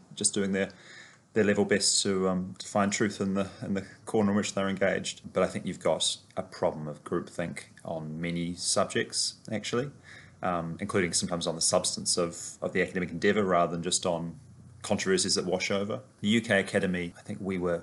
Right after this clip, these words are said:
ground zero for, uh, the subset of, of the community that was deeply opposed to Brexit. I think ninety percent of academics, uh, possibly, I'm making the figure up, but I think it was something like that,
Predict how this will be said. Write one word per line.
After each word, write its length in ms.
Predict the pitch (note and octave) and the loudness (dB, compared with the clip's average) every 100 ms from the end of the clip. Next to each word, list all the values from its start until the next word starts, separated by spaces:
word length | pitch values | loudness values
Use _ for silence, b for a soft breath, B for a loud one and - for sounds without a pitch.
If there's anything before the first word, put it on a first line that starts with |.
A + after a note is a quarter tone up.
| - - | -6 -4
ground 480 | A2 G2+ F#2+ F#2 | 0 2 2 0
zero 380 | F#2 G2 F#2 F2 | 2 2 4 2
for, 360 | E2+ - F2 E2+ b b b b _ | -2 -2 -2 -2 b b b b _
uh, 500 | F#2+ F2 E2 E2 E2+ - - - - - - - | -2 0 0 0 -2 -6 -16 -20 -20 -20 -20 -2
the 60 | |
subset 480 | - G2 F2 - F2+ | 2 2 2 0 0
of, 300 | F2 - - - _ | -4 -8 -12 -14 _
of 240 | G2+ G2+ | -6 -6
the 80 | - F#2+ | -8 -10
community 420 | - G2 F2+ F2 E2+ | -6 -2 0 0 -2
that 120 | F2 | -2
was 360 | F#2 - - - _ _ _ _ - - - | 0 0 0 -6 _ _ _ _ -20 -20 -10
deeply 500 | - G#2+ G2+ - F2 | 0 2 2 0 -4
opposed 500 | E2 - F2 D#2+ - | -4 -2 -2 0 -2
to 60 | - | -2
Brexit. 460 | F#2+ F2+ - - - - - | 0 0 0 -4 -6 -12 -18
I 40 | |
think 160 | - - | -16 -12
ninety 340 | - F3 - - | -6 -4 -6 -4
percent 340 | - - - | -2 -2 -4
of 60 | E2+ | -6
academics, 680 | - - E2+ - - - - - | -6 -6 -6 -2 0 -2 -4 -12
uh, 80 | - | -8
possibly, 480 | - - - F2+ F2 | -4 -4 -2 -6 -6
I'm 240 | F2+ - F#2 | -6 -6 -6
making 240 | F2 F#2 | -6 -8
the 60 | F2+ | -2
figure 260 | F#2+ G2 | 0 2
up, 160 | F3 - | 0 0
but 80 | G2+ | -2
I 40 | |
think 160 | A2 - | -2 4
it 40 | |
was 80 | - | 4
something 260 | - - | 4 4
like 120 | A2+ G#2+ | 4 6
that, 320 | A2 - | 4 4